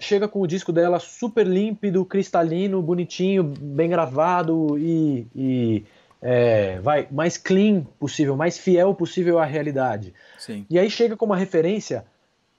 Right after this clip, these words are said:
Speaker 1: rústica e cheia de distorção e gravada de um jeito meio tosco, passado numa fita cassete, não sei o quê. Aí você fala, "Meu, tem alguma coisa muito errada no processo. Por que que você deixou esse disco chegar até aqui,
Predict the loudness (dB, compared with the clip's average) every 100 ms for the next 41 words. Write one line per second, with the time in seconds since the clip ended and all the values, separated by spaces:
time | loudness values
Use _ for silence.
0 | _ _ _ -6 0 2 2 -2 -12 -6
1 | -2 -2 -2 -2 -2 0 0 0 -4 -2
2 | -2 -2 -4 0 2 2 2 0 0 2
3 | 2 0 0 -2 -4 -4 -4 -2 -2 2
4 | 4 4 0 -4 -4 -2 -2 -2 -4 -6
5 | _ -4 -2 -2 -2 -4 0 0 0 -4
6 | -4 -4 -4 -4 -6 -10 -20 _ _ _
7 | -10 -6 -4 0 2 2 2 0 -2 _
8 | _ _ 0 2 0 2 2 2 0 -2
9 | -2 0 0 0 -2 -4 -8 -4 -2 -2
10 | -4 -12 -8 -6 -6 -8 -6 -6 -6 -6
11 | 0 0 0 2 0 0 -6 -6 -2 2
12 | 2 2 2 -2 -2 -6